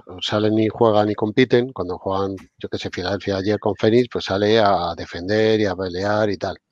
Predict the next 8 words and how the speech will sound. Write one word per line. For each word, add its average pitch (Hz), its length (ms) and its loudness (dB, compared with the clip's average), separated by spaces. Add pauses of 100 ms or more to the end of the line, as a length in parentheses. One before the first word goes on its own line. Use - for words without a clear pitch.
(680)
O 113 140 -2
como 98 520 -2
van, 104 200 4
vienen 104 240 2
los 98 160 -2
Lakers 127 440 6
y 104 60 0
tal. 92 180 -2